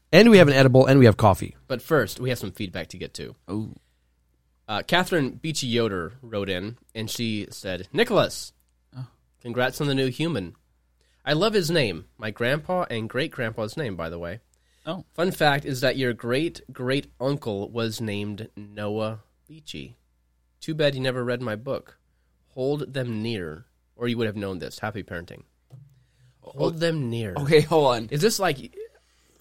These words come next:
Speaker 2: what kind of book do you think that is?
Speaker 1: <laughs> Catherine wrote a book?
Speaker 3: Wait.
Speaker 2: Yeah.
Speaker 3: Who is, who is Catherine?
Speaker 2: Catherine Beachy Yoder.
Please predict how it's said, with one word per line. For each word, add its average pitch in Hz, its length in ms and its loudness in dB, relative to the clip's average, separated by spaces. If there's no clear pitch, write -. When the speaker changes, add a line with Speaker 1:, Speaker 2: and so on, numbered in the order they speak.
Speaker 2:
what 190 100 -2
kind - 140 0
of 165 80 -2
book - 100 -4
do - 80 -8
you 143 40 -8
think 135 160 -6
that 107 160 -6
is? 98 360 -4
Speaker 1:
<laughs> - 180 -18
Catherine 170 360 6
wrote 147 180 10
a 156 40 8
book? 127 380 2
Speaker 3:
Wait. 196 360 4
Speaker 2:
Yeah. 143 320 -6
Speaker 3:
Who 269 200 0
is, 277 240 0
who 269 220 0
is 247 120 2
Catherine? 196 440 2
Speaker 2:
Catherine 170 300 0
Beachy 156 240 -2
Yoder. 113 380 -2